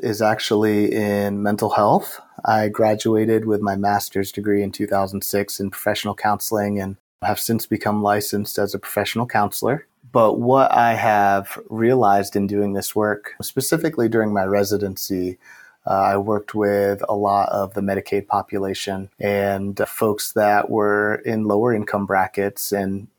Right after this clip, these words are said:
generally dealt with the child welfare systems as a result of that. And what I realized is, man, no matter how much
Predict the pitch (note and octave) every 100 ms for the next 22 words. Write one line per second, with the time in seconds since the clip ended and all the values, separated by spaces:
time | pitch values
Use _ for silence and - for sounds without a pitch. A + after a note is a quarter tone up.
0 | - A#2 A2 A2 G#2+ G2+ G2+ G2 G2 G2
1 | _ - A2 G#2+ A2+ G#2 G2+ G2 G2 -
2 | G#2 A2 G#2 G#2 G2+ - F#2+ - F#2+ -
3 | G#2 G#2 - - - _ - G2+ G#2 G2
4 | G#2 G#2 F#2+ - F2+ F2 - _ _ -
5 | _ _ _ _ - A2+ G#2 A2 G#2+ G2+
6 | A2+ A2+ G2 F#2+ - F#2+ A2+ B2 A2 G2
7 | G2+ A2+ G#2+ G#2+ B2 A#2+ A2 - B2+ C#3+
8 | C3+ - -